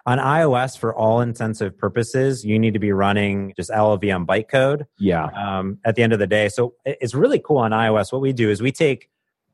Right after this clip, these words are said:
Speaker 1: all of your C sharp code and we compile it down into I L or an intermediate language. And we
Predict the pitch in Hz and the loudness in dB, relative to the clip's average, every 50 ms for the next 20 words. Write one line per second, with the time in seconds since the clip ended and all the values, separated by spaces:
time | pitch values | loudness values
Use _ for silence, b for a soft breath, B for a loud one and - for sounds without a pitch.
0 | _ _ - - 143 156 180 202 196 165 165 147 143 135 123 120 110 - - - | _ _ -6 0 2 4 4 4 2 2 0 0 2 2 2 0 -2 -4 -12 -14
1 | - - 139 135 135 120 - 135 120 107 - - - - 107 98 90 85 82 85 | -6 -2 -2 0 0 0 0 0 0 0 -2 -4 -2 0 0 0 0 -2 -4 -6
2 | 90 98 _ _ _ _ _ _ _ _ - 123 120 117 117 113 113 113 113 110 | -8 -10 _ _ _ _ _ _ _ _ 0 2 2 2 2 2 2 2 0 0
3 | 110 - 117 104 - - 135 135 135 139 127 113 123 113 110 107 107 107 104 104 | -2 -2 -2 -2 0 2 2 2 2 2 0 0 0 0 2 2 0 0 0 -2
4 | 101 107 107 104 98 - - 107 98 92 90 95 107 107 107 104 101 90 82 80 | -2 -2 -2 -2 -2 -2 -2 0 0 0 0 0 0 0 0 2 0 0 0 -2
5 | 85 85 87 101 92 90 85 87 92 107 113 110 110 110 110 110 110 120 123 123 | -2 -4 -4 -4 -4 -2 -2 -2 -2 0 2 2 2 2 2 2 2 0 0 0
6 | 107 98 90 87 90 85 87 82 90 98 - - _ _ _ _ _ _ _ _ | 0 -2 -4 -2 -4 -4 -4 -4 -4 -8 -12 -20 _ _ _ _ _ _ _ _
7 | _ - 113 113 113 117 117 113 113 107 | _ -2 0 2 4 4 4 2 0 -2